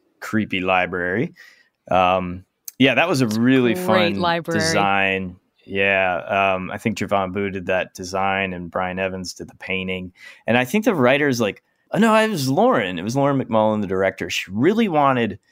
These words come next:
Speaker 1: a fire behind Long Feng. And we were like, "Well, in the Earth Kingdom, they,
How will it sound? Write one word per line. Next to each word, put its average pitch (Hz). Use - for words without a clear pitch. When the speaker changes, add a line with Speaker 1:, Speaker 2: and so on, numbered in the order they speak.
Speaker 1:
a -
fire 104
behind 80
Long 85
Feng. 60
And 101
we 127
were 127
like, 120
"Well, 160
in 120
the 123
Earth 202
Kingdom, 123
they, 107